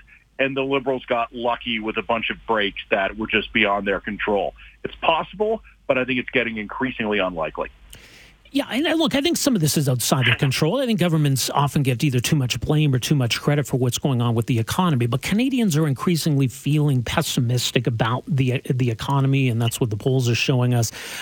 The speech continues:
Speaker 2: Uh, housing remains a, a huge issue, and, and I think that's an area where the government just isn't sure what to do, and there's just maybe a sense of, like, they're, they're stuck or they're out of ideas or, or whatever. They just, there's all kinds of inaction on what's become maybe the most important issue.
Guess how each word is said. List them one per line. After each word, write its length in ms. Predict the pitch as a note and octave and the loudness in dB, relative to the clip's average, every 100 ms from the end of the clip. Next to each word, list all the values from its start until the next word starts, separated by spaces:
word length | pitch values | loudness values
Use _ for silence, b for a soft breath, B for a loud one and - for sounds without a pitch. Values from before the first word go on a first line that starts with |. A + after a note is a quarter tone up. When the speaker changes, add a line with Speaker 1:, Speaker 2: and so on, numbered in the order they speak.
| B | B
Speaker 2:
Uh, 120 | - - | -2 0
housing 440 | - F#3 D#3 D#3 | 2 2 4 4
remains 460 | C#3 C3+ C3+ C3 A#2+ | 4 4 4 2 2
a, 60 | C3+ | 0
a 80 | - | 0
huge 540 | C#3 - G3+ F3 A2+ A2 | -2 0 2 2 2 2
issue, 440 | F#2+ - G#2 A2+ | 0 0 0 2
and, 160 | C#3+ D3+ | 2 2
and 140 | D3+ | 2
I 60 | D3 | 2
think 180 | D#3+ | 2
that's 240 | C#3+ C#3 - | 2 0 0
an 80 | C3 | 2
area 260 | C3 B2 | 4 4
where 160 | A#2 A#2+ | 2 2
the 100 | A2+ | 2
government 360 | B2 B2 A#2 | 2 2 0
just 180 | B2 - | -2 -2
isn't 240 | C#3+ C#3 - | 0 0 0
sure 220 | - B2 | 0 2
what 320 | A#2+ C#3+ - | 2 -2 -2
to 120 | - | -2
do, 440 | A2 G#2+ D3+ C#3+ G#2+ | 0 2 2 2 0
and 120 | A2+ | 2
there's 220 | A2+ G#2 B B B B | 2 0 B B B B
just 200 | C#3 - | -2 0
maybe 240 | C3 C3 B2 | 2 2 2
a 40 | |
sense 440 | - C3+ C#3+ - A#2+ | 2 2 2 0 0
of, 240 | A2+ A#2+ | 0 0
like, 240 | G#2 G2+ | 0 -2
they're, 180 | - A#2 | -2 -2
they're 200 | D#3+ G#2 | 0 -2
stuck 580 | G2 - B2 D#3 D#3 - | -2 0 2 2 0 -2
or 80 | G2+ | -2
they're 220 | G2+ A#2+ C#4 - - | 0 -2 -4 -8 -2
out 160 | C#3+ C#3 | 0 0
of 80 | G#2 | 0
ideas 640 | G#2+ A2+ C#3+ D#3+ C#3+ A#2 | -2 0 2 2 2 2
or, 140 | A#2 | 0
or 140 | - C3 | 0 0
whatever. 540 | B2 A2+ D#3 E3 G#2+ | 0 2 2 0 0
They 100 | A#2 | 0
just, 300 | A2+ B2 - | 0 0 0
there's 320 | B2+ A2 - | 0 0 -2
all 120 | D3 B2+ | -2 0
kinds 260 | D#3 C3+ | 2 2
of 60 | A#2+ | 2
inaction 520 | A2 C#3 F#3+ - A#2+ | 2 2 2 0 0
on 80 | G#2+ | 0
what's 220 | A#2+ - | -2 -2
become 420 | A#2+ - D3+ C3+ | -4 0 0 2
maybe 220 | C3+ B2 | 2 2
the 260 | A#2 D3 D#3+ | 0 2 2
most 380 | D3+ C#3 C3 - | 2 2 0 -4
important 480 | G#2 D3 C3+ A#2 B2 | -4 0 0 2 0
issue. 420 | E3 - A#2 | 0 0 0